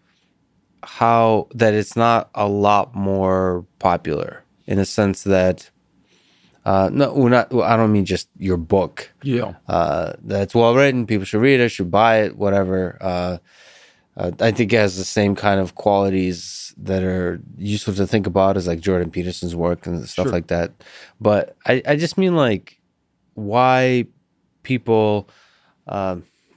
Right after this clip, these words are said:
Speaker 1: are not, don't think of that as a compelling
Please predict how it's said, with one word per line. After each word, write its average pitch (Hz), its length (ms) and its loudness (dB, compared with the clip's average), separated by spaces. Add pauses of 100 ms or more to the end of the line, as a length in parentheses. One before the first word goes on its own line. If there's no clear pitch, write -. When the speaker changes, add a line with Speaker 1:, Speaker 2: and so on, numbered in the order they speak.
(200)
Speaker 1:
are 113 120 -2
not, 123 560 0 (140)
don't 127 320 0 (140)
think 127 360 0
of 104 360 0
that 110 260 4
as 104 160 -2
a 104 80 0
compelling 104 800 0